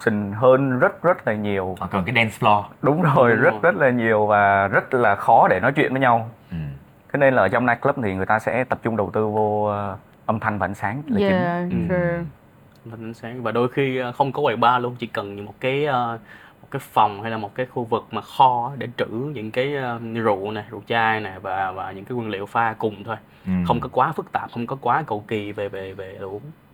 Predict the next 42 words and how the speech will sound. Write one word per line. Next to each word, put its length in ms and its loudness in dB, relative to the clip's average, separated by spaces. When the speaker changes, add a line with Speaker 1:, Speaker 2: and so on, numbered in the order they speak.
Speaker 4:
Vậy 160 -4
tính 140 0
ra 160 0
anh 200 -2
em 100 2
mình 140 0
toàn 160 -4
đi 100 -2
mấy 200 -2
chỗ 80 -2
cầu 180 -4
kỳ 220 -4
quá 180 -4
ha. 160 -6
Speaker 2:
Ờ. 460 2
Speaker 4:
Club 180 4
hơi 160 0
cầu 180 0
kỳ 280 0
đó, 140 -4
tại 100 -4
club 220 -2
nào 120 0
em 140 -2
đi 100 0
cũng 200 -2
có 100 0
quầy 120 -2
bar 180 2
hết 80 -6
trơn. 360 -4
Speaker 2:
Anh 160 0
nghĩ 140 2
là 100 0
có 500 2
nhiều 180 2
tiền 220 2
thì, 240 -2
ờ, 200 -2
thì 80 0
làm 320 4
thôi. 180 0